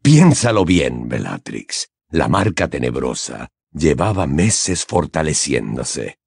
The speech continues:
y yo sabía que el Señor Tenebroso estaba a punto de aparecer. Lo sabían todos los mortífagos.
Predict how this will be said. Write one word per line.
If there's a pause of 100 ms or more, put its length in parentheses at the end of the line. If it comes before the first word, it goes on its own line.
(280)
y
yo
sabía
que
el
Señor
Tenebroso (220)
estaba
a
punto
de
aparecer. (500)
Lo
sabían
todos
los
mortífagos.